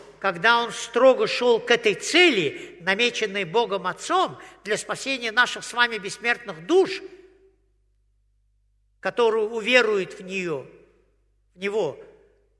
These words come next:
он знал, что все грехи наши с вами лягут на Него. А где грех,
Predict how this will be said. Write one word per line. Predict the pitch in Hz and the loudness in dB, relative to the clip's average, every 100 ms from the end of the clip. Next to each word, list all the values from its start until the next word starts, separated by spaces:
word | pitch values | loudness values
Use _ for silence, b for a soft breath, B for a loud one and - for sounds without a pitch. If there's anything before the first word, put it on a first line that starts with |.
| _ _ _ _ _ _ _ _ _ _ | _ _ _ _ _ _ _ _ _ _
он | 180 196 | -16 -14
знал, | 160 185 240 302 359 - - _ _ _ _ _ _ | -12 -8 -4 -4 -6 -14 -20 _ _ _ _ _ _
что | _ - 175 | _ -16 -14
все | - - 226 | -12 -6 -6
грехи | 165 180 - 233 285 | -6 -10 -10 -10 -6
наши | 302 277 269 | -6 -6 -8
с | - | -12
вами | 254 247 233 | -8 -8 -8
лягут | 214 190 185 190 190 | -8 -6 -6 -10 -16
на | 185 | -18
Него. | 175 170 123 117 113 _ _ _ _ _ _ _ - | -16 -20 -20 -20 -20 _ _ _ _ _ _ _ -10
А | 180 | -8
где | 147 139 | -8 -12
грех, | 127 135 175 285 - | -14 -6 -4 -4 -6